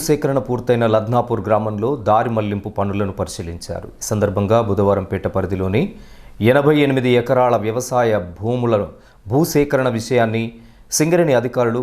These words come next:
కలెక్టర్ దృష్టికి తీసుకెళ్లారు. కాగా లద్నాపూర్ గ్రామస్తులు కలెక్టర్ను కలిసి సింగరేణి చేపట్టిన భూ సేకరణలో భాగంగా ఆర్ అండ్ ఆర్ ప్యాకేజీ కింద తమకు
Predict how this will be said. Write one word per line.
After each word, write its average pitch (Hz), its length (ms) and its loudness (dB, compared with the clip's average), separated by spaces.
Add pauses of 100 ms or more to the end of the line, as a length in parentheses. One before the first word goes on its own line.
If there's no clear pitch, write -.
కలెక్టర్ 110 420 -4
దృష్టికి 101 380 -10
తీసుకెళ్లారు. 82 540 -8 (200)
కాగా 110 260 2 (720)
లద్నాపూర్ 160 500 2
గ్రామస్తులు 127 500 2 (280)
కలెక్టర్ను 123 500 0
కలిసి 104 260 -2 (560)
సింగరేణి 175 460 2
చేపట్టిన 139 400 0 (120)
భూ 120 120 0 (100)
సేకరణలో 127 540 0 (100)
భాగంగా 107 400 0 (500)
ఆర్ 139 240 4
అండ్ 175 140 0 (140)
ఆర్ 135 200 2
ప్యాకేజీ 117 480 -4
కింద 107 200 -2 (580)
తమకు 165 320 0